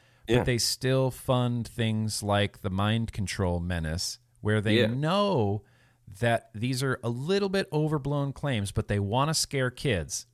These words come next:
Speaker 1: right? And
Speaker 2: Yeah, 'cause
Speaker 1: to
Speaker 2: I don't,
Speaker 1: their
Speaker 2: I don't think, I don't think they know another strategy.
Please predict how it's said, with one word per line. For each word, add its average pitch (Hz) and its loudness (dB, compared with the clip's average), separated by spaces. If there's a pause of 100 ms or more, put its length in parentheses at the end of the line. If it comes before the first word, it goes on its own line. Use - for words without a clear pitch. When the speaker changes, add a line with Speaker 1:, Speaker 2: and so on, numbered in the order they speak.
Speaker 1:
right? 104 0
And 135 4
Speaker 2:
Yeah, 127 6 (120)
'cause 123 0
Speaker 1:
to 139 6
Speaker 2:
I 147 6
don't, 175 6
Speaker 1:
their - -2
Speaker 2:
I 139 6
don't 180 2
think, - -6 (140)
I 131 4
don't 156 2
think 147 -2
they 147 2
know 120 2
another 113 0
strategy. 120 -8